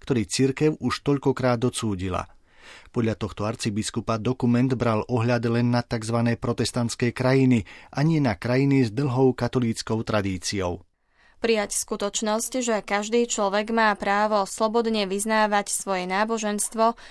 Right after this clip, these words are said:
Speaker 2: nebolo pre cirkev a koncil také samozrejmé. Stáročný konflikt s protestantskými cirkvami naučil katolícku cirkev istej tolerancii,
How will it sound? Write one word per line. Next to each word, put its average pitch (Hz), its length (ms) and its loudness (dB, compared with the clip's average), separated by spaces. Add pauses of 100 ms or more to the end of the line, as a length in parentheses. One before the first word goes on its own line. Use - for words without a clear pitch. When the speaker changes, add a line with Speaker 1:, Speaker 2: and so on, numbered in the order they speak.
(160)
Speaker 2:
nebolo 240 400 4
pre 202 240 2
cirkev 233 560 2
a 214 160 2
koncil 220 640 0
také 202 320 -2
samozrejmé. 208 880 0 (400)
Stáročný 226 640 2
konflikt 208 560 -4
s - 160 -8
protestantskými 202 960 -4
cirkvami 220 640 -2
naučil 233 480 2
katolícku 233 720 -2
cirkev 220 640 -2
istej 208 480 -2
tolerancii, 208 800 0